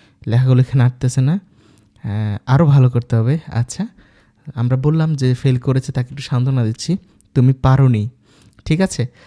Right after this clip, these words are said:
খুব সুন্দর একটি চমৎকার, আহ, ফাংশনস। এখানে চাইলে আমরা আরও একটা কাজ করতে পারি। এখানে, আহ, আমি একটু বিজ-, ইউনিকোডটা অফ করে দিচ্ছি। এবার এখানে আমরা চাইলে গ্রেড পয়েন্ট করতে পারি। গ্রেড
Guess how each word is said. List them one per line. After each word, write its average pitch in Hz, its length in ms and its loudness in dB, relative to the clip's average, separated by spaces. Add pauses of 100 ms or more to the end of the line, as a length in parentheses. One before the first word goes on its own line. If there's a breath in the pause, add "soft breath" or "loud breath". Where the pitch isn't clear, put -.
(180 soft breath)
খুব 185 120 0
সুন্দর 160 600 4
একটি 135 200 -6
চমৎকার, 139 680 0
আহ, 98 720 -6
ফাংশনস। 131 640 -2 (420 loud breath)
এখানে 170 300 2
চাইলে 180 360 2
আমরা 127 280 2
আরও 180 100 2
একটা 185 200 -2
কাজ 131 240 -4
করতে 110 240 -6
পারি। 113 280 -6 (680 soft breath)
এখানে, 143 400 2
আহ, 175 100 -6 (520)
আমি 131 180 4
একটু 139 180 -2
বিজ-, 135 400 0
ইউনিকোডটা 135 560 2
অফ 117 220 0
করে 127 200 0
দিচ্ছি। 110 360 -4 (680 soft breath)
এবার 156 360 2 (480)
এখানে 170 240 2
আমরা 165 160 2
চাইলে 170 220 0
গ্রেড 143 260 2 (120)
পয়েন্ট 147 280 0
করতে 123 300 -2
পারি। 110 320 -4 (1500)
গ্রেড 135 240 2